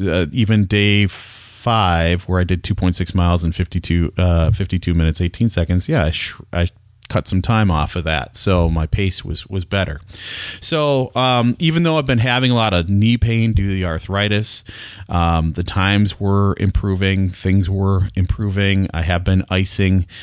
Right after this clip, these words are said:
Um, I did go see the doctor about it. I'll probably have to go to see an orthopedic surgeon 'cause it just doesn't seem to be ge-, be getting better. I've got some, um, some, um, uh, stretches and things I,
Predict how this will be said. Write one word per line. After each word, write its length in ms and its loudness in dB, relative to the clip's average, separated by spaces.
Um, 340 0
I 60 0
did 220 -2
go 200 2
see 200 2
the 100 0
doctor 460 0
about 320 2
it. 260 0
I'll 140 0
probably 320 0
have 180 -2
to 80 -12
go 160 0
to 60 0
see 180 -2
an 80 0
orthopedic 580 -2
surgeon 380 2
'cause 160 -2
it 80 -2
just 220 -2
doesn't 220 0
seem 200 0
to 80 -4
be 80 -6
ge-, 460 -8
be 100 -4
getting 280 -2
better. 360 2
I've 140 0
got 160 0
some, 400 0
um, 320 0
some, 400 2
um, 480 -2
uh, 360 -10
stretches 500 2
and 100 4
things 300 2
I, 240 2